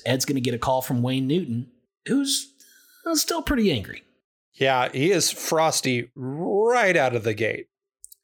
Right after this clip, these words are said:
Speaker 1: Doesn't seem like there's a, uh, a whole lot of a chance for, for peace here, but, you know, Ed's like, "Look, that, that whole mil-, you know, that deal that we signed up for to do the million dollar wedding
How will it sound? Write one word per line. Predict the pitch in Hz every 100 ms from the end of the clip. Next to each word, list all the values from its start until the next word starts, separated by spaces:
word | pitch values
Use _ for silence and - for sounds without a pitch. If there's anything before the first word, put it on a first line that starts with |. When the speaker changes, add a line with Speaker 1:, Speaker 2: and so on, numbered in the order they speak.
| -
Speaker 1:
Doesn't | 120 165 170 127
seem | - 151
like | 139 120
there's | 120 117
a, | 110 104
uh, | 101 98 90
a |
whole | 101 131 120
lot | 113
of | 107
a | 98
chance | - 117 101 92
for, | - 101 92 90 - _ _
for | - 101
peace | - 120 110 -
here, | 107 98
but, | 98 85 - _ _ _
you |
know, | 120
Ed's | - 131 139
like, | 143 -
"Look, | 208 220 -
that, | 117 104 -
that | 113
whole | - 139 139 135
mil-, | 131 127
you | 113 120
know, | 131
that | 135 135 87
deal | 110 139 143
that | 143
we | 113 135 143 123
signed | - 135 139 139
up | 151 151 -
for | - 156 151 156 156
to | -
do | 117
the | 110
million | 110 120 131
dollar | 131 131 127
wedding | 120 127 143 151 156